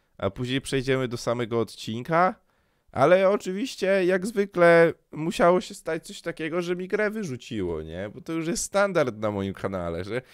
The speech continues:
my gramy w Scrap Mechanika i testujemy coś, co widzowie przysłali, to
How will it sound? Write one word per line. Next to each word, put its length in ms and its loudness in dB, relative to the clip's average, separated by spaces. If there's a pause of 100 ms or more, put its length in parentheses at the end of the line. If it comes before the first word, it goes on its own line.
(280)
my 100 -2
gramy 320 4
w 20 -10
Scrap 260 -2
Mechanika 520 0
i 80 2
testujemy 540 0
coś, 200 -4
co 160 -6
widzowie 440 2
przysłali, 680 0 (600)
to 380 4